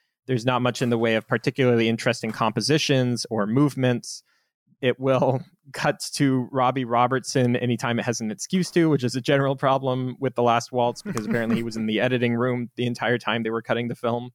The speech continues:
Speaker 1: and was friends and is friends with Martin Scorsese. So, and then you've got The Wait, which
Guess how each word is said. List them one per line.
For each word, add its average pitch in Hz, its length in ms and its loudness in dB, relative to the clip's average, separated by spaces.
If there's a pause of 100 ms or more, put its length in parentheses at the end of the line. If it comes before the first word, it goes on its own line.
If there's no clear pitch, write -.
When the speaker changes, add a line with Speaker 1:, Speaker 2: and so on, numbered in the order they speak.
(200)
Speaker 1:
and 104 440 -2
was 120 160 0
friends 147 440 0
and 143 140 0
is 285 220 2
friends 110 400 -2
with 131 140 -2
Martin 110 200 -2
Scorsese. 101 720 -4
So, 107 480 -2 (640)
and 147 180 0
then 165 100 4
you've 160 140 -2
got 147 300 0
The 135 80 -4
Wait, 139 540 0
which - 580 0